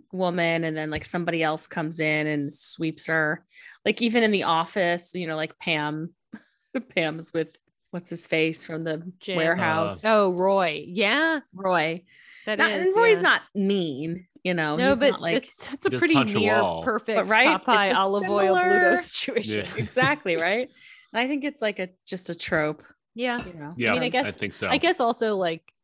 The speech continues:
Speaker 2: assuming that Olive Oyl has any agency is probably a tall order for the nineteen thirties, right? So
Speaker 1: Yeah, that's true.
Speaker 3: I think she's, yeah, constantly a woman in distress or, uh,
Speaker 2: Yeah.
Speaker 1: Mm.
Speaker 2: Oh, yeah.
Speaker 3: it's what,
Speaker 2: Totally.
Speaker 3: main, wait,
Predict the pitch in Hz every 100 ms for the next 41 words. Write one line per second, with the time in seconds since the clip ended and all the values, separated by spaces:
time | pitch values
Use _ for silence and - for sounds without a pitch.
0 | _ 190 - 202 196 185 170 165 165 160
1 | 160 170 170 160 156 170 170 160 156 170
2 | 165 - 160 160 - 151 156 170 170 -
3 | - 156 156 - 160 165 165 165 165 180
4 | - 175 170 165 175 - - 170 160 208
5 | 170 131 120 147 - - _ _ _ -
6 | 151 - - 131 147 _ _ - _ 135
7 | 131 131 104 - 107 82 - 117 107 -
8 | 95 92 82 80 80 - _ _ _ -
9 | 101 98 92 87 82 - 85 76 73 -
10 | 80 160 175 156 - 180 180 202 160 156
11 | 160 - - - - - - _ _ 190
12 | 101 104 113 127 117 107